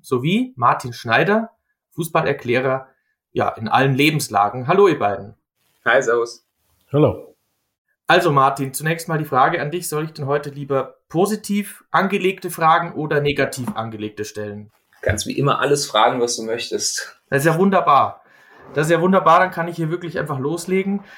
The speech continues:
Speaker 1: Nein, also Spaß beiseite. Ähm, wie hast du denn die Szenen um Toni Kroos nach dem Final-Schlusspfiff gegen Liverpool erlebt? Hat er recht, wenn er sich da über zu kritische Fragen beklagt?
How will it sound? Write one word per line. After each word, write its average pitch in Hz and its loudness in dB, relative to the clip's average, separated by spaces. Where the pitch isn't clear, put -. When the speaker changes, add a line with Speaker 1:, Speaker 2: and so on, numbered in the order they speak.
Speaker 1:
Nein, 135 4
also 127 0
Spaß 135 0
beiseite. 120 -4
Ähm, 131 -12
wie 160 -2
hast 175 2
du 180 -6
denn 160 -2
die 156 -6
Szenen 156 -4
um 147 -4
Toni 147 -4
Kroos 143 -4
nach 135 2
dem 139 -4
Final-Schlusspfiff 131 -4
gegen 127 -10
Liverpool 120 -10
erlebt? 113 -8
Hat 131 -6
er 117 -4
recht, 135 -6
wenn 165 -6
er 170 -4
sich 165 -12
da 156 -4
über 143 -4
zu - -10
kritische 160 -8
Fragen 127 -2
beklagt? - -6